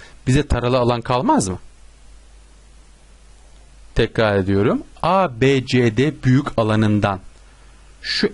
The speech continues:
E B G F beyaz olan dikdörtgenin alanını çıkartırsam geriye elimde buranın alanı kalır. Bize istenilen alan. Ne yapacağız o zaman? A B C D'nin alanını bulacağız.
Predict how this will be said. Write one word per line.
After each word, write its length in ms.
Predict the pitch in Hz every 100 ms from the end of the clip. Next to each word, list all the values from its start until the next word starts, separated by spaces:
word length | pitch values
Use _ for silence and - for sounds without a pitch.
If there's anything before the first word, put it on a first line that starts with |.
| -
E 460 | 151 170 185 156 127
B 360 | 131 131 170 -
G 260 | - 120 123
F 420 | - - 101 92 - - - - -
beyaz 500 | 110 117 131 160 -
olan 400 | 113 101 98 101
dikdörtgenin 720 | 123 - - 117 - 120 131 131
alanını 520 | 123 113 113 107 95 - - - -
çıkartırsam 800 | 208 202 139 - 98 - 220 160
geriye 420 | 151 104 131 285 -
elimde 440 | 165 117 101 151 214
buranın 260 | 135 143
alanı 340 | 233 220 202 190
kalır. 340 | - 95 - - - - -
Bize 200 | 123 110
istenilen 500 | 143 - - 104 165
alan. 340 | 208 185 113 92 - - - - -
Ne 80 | 254
yapacağız 400 | 285 160 131 113
o 40 |
zaman? 280 | 110 147 277 - - -
A 240 | 175 190 180
B 160 | 185
C 180 | 190 170
D'nin 140 | 175
alanını 420 | - 151 156 165 147
bulacağız. 540 | 104 98 139 - -